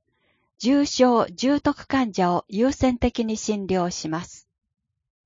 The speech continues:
来院の際は、あらかじめ電話でご確認ください。詳しくは、同病院。電話、零四二、四六一の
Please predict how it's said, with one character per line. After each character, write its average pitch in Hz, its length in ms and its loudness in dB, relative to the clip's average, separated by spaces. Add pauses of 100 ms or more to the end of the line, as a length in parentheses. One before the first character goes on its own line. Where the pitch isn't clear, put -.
(380)
来 247 300 4
院 240 120 -2
の 233 140 0
際 214 300 0
は、 180 200 0 (560)
あ 202 100 2
ら 262 120 2
か 254 160 -2
じ 233 140 -2
め 226 160 4
電 254 280 2
話 254 140 0
で 226 180 2
ご 208 200 0
確 247 240 -2
認 214 260 -4
く 190 140 -6
だ 185 160 -2
さ 180 180 -2
い。 - 140 -8 (1040)
詳 269 300 2
し - 180 -12
く 190 140 0
は、 175 200 4 (180)
同 233 420 4
病 196 360 4
院。 - 160 -10 (840)
電 233 280 2
話、 196 220 0 (640)
零 269 480 6
四 226 420 2
二、 180 220 -6 (720)
四 254 420 6
六 226 440 2
一 214 380 -2
の 196 220 -2